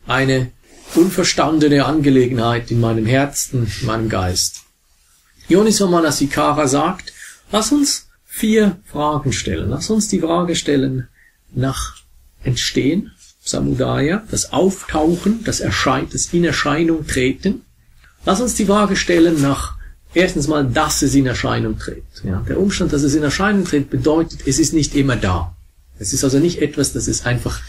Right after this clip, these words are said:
fraglos und voraussetzungslos gibt in meinem Leben, sondern es taucht auf und verschwindet wieder. Dieses, das nächste ist natürlich die Frage, wie taucht es auf?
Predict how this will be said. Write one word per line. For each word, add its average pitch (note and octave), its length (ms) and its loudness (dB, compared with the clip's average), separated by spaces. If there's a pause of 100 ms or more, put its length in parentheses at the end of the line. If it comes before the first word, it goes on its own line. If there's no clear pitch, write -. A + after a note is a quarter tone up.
(420)
fraglos C3+ 920 2
und G#2 340 -6
voraussetzungslos B2+ 1400 0
gibt - 480 -2 (540)
in B2 100 -4
meinem A2 280 -2
Leben, G2 320 0
sondern D3+ 280 0
es - 180 -4
taucht C#3+ 460 0
auf A2+ 460 -4 (1080)
und B2+ 180 -4
verschwindet A#2+ 540 -4
wieder. - 280 -10 (680)
Dieses, A3 380 -2 (500)
das E3+ 220 -2
nächste A#3+ 300 2
ist G3+ 100 0
natürlich F#3+ 420 2
die F3 120 -2
Frage, E3+ 440 0
wie D#3 680 -2
taucht G#2 380 -4
es A2 140 -2
auf? - 160 -8